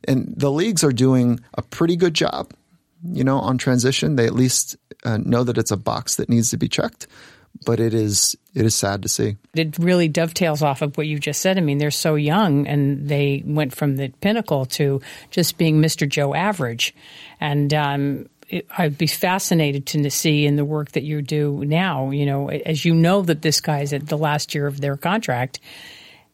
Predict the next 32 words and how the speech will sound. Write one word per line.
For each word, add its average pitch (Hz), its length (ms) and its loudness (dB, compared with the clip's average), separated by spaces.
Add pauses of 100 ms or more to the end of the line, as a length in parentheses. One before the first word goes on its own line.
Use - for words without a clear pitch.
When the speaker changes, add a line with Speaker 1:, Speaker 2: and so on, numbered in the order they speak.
(220)
Speaker 2:
and 160 140 0
you 165 120 4
know 180 240 4
the 180 100 0
next 160 340 -2
year 165 120 4
he's 165 220 0
not 147 200 0
gonna 147 180 -2
be 139 140 -4
back. 160 400 -2
Is 143 160 -2
there 160 220 0
counseling 160 800 0
or, 135 240 -2
um, 139 680 -4
advice 147 500 0
that 139 140 -2
you 147 280 0
get 143 180 -2
involved 143 420 0
in? 214 180 4
I 175 80 4
know 165 120 4
you're 165 180 2
not 156 120 2
Speaker 1:
Yeah. 104 100 0
Speaker 2:
working 160 240 -2
with 147 100 -2
them 143 140 -4
afterwards, 151 600 -4
but 143 200 -2